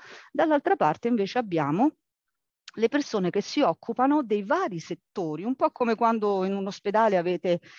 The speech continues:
il pediatra per i bambini, avete, non lo so, il gastroenterologo per una parte del corpo, l'oculista, eccetera, eccetera. Quindi qui abbiamo i vari settori.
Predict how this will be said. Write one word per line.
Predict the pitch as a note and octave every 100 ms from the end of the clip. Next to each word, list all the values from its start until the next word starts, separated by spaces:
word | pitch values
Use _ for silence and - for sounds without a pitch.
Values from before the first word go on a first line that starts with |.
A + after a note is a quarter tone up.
| - -
il | - F#3 -
pediatra | G3+ E3 F#3+ G3+ G#3 G#3
per | F3 D#3+
i |
bambini, | E3 F#3+ G3+ G#3+ B3 A#3 F#3+ E3
avete, | D#3+ E3 F#3
non | E3+ F3
lo | F3+
so, | F#3+
il | D#3+
gastroenterologo | F3+ - - A#3 - F#3+ G3 F#3+ F3 F3 F#3 - _
per | -
una | F3
parte | F3 F3+ D#3+ F#3+
del | G3 G3+
corpo, | A#3+ A3 F#3+ -
l'oculista, | E3+ F3+ A3 A#3 G#3+ F3 - E3+
eccetera, | - D#3 -
eccetera. | - C3+ C#3 - - - -
Quindi | - F#4 A#3+
qui | C4
abbiamo | F#3+ F3 D#3+
i |
vari | F3+ A#3
settori. | F3 D3 - _ D3+ C#3+ G#3+